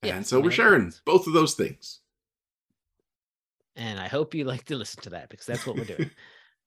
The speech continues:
Speaker 1: If not, I don't know. I don't know how you found us. I don't know what you're
Speaker 2: <laughs> I
Speaker 1: doing
Speaker 2: don't know.
Speaker 1: here.
Speaker 2: And now why you're still, <laughs> why you're on episode, what is this, nine now?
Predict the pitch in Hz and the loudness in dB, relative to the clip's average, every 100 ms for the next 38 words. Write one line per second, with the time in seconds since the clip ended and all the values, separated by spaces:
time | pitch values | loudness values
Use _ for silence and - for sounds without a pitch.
0 | _ _ _ _ - 120 110 92 69 80 | _ _ _ _ -10 -8 -2 -2 0 -2
1 | 92 85 80 - _ - 98 95 - 135 | -2 -4 -8 -12 _ -2 2 2 4 6
2 | 117 - 147 196 170 - 135 131 135 135 | 6 8 8 8 8 6 6 10 10 10
3 | 156 139 120 120 117 - - _ _ _ | 8 10 10 10 6 4 -12 _ _ _
4 | _ 135 117 120 131 131 139 139 - - | _ -12 -8 -6 -4 -2 -2 -4 -8 -8
5 | 185 127 127 127 131 127 127 123 127 123 | -10 -6 -6 -4 -4 -6 -8 -8 -6 -6
6 | 123 123 101 92 95 127 147 151 151 151 | -4 -6 -6 -10 -6 -4 -4 -4 -6 -6
7 | 160 | -8